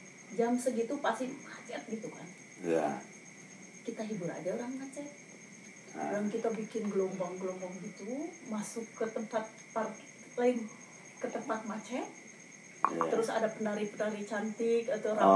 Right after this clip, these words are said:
Speaker 2: Oh,
Speaker 1: ada yang main
Speaker 2: ah.
Speaker 1: musik gitu-gitu.
Speaker 2: Iya.
Speaker 1: Nah, itu di film semua.
Speaker 2: Iya.
Speaker 1: Gitu. Tapi harus aya-, harus ada apa ke-, apa, apa kebaikannya di situ gitu kan. Jangan ketika orang kita datang gitu,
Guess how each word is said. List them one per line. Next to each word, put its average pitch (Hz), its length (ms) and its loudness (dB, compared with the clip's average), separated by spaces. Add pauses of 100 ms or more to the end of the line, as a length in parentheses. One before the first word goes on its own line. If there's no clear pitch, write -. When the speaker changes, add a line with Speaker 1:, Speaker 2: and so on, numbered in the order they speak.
(160)
Speaker 2:
Oh, 180 120 8
Speaker 1:
ada 196 180 4
yang 196 220 6
main 214 180 8
Speaker 2:
ah. 208 100 2
Speaker 1:
musik 214 420 0
gitu-gitu. 226 600 0 (260)
Speaker 2:
Iya. - 120 -6
Speaker 1:
Nah, 240 120 10
itu 254 200 8
di 330 140 12
film 381 400 10
semua. 302 460 8 (420)
Speaker 2:
Iya. 143 400 2
Speaker 1:
Gitu. 254 480 10
Tapi 262 300 6
harus 247 320 8
aya-, 233 400 12 (480)
harus 226 240 2
ada 208 380 6
apa 214 280 8
ke-, 254 160 6
apa, 247 160 12 (240)
apa 262 240 10
kebaikannya 208 640 6
di 190 100 0
situ 190 360 0 (140)
gitu 170 280 -4
kan. 175 140 -4 (100)
Jangan 233 380 8 (540)
ketika 220 300 4
orang - 300 6
kita 220 300 6
datang 214 480 6
gitu, 269 340 4